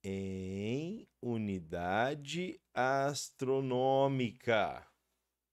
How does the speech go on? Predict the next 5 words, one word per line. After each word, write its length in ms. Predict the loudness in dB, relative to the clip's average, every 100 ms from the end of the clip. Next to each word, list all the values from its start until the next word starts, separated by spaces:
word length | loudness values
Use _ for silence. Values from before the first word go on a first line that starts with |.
| _ _ _ _ _ _ _ _ -6
Olha 280 | -2 -2 -4
que 240 | -4 -4
bonitinho. 760 | -2 -2 -2 -4 -2 0 0 -2 -10 _ _
Lembra 580 | 0 4 6 6 4 6
lá 680 | 6 6 6 6 4 2